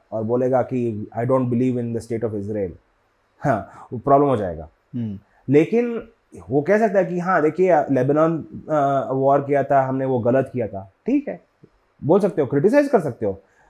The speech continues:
Speaker 1: There's a different, ये, ये मैं कह रहा हूँ, अंतर है कि death to India या death to Israel बोलने और बोलने में कि यार ये पॉलिसी गलत है। अब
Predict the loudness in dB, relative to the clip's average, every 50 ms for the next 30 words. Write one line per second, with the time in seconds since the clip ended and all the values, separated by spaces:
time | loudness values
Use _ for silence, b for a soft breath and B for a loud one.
0 | _ _ _ _ _ -6 0 2 2 4 4 4 2 2 2 0 2 2 2 0
1 | 2 4 4 4 4 4 2 0 -2 -2 -4 -4 -6 -10 _ _ _ _ _ _
2 | _ -2 0 0 0 2 2 4 4 4 4 4 2 2 0 -2 -4 -6 -14 _
3 | _ _ _ -20 _ _ _ _ _ _ _ _ -6 -4 -2 0 0 0 -2 -4
4 | -6 -4 0 2 2 2 2 0 0 4 6 6 6 6 4 4 4 4 4 4
5 | 4 2 2 2 4 4 4 4 4 4 2 2 2 2 0 0 -2 -6 -6 -8
6 | -8 -4 0 4 4 6 4 4 -2 -6 _ _ _ _ -18 -16 -12 -4 2 6
7 | 6 8 8 6 4 2 0 0 0 2 4 4 4 6 4 4 4 4 2 2
8 | 2 2 2 0 0 0 -2 -4 -6 -10 -14 -20 -20 _ _ _ _ _ _ _
9 | _ _ _ _ _ _ _ _ _ _ _ _ _ _ _ _ _ _ _ -8
10 | -6 -4 -4 -4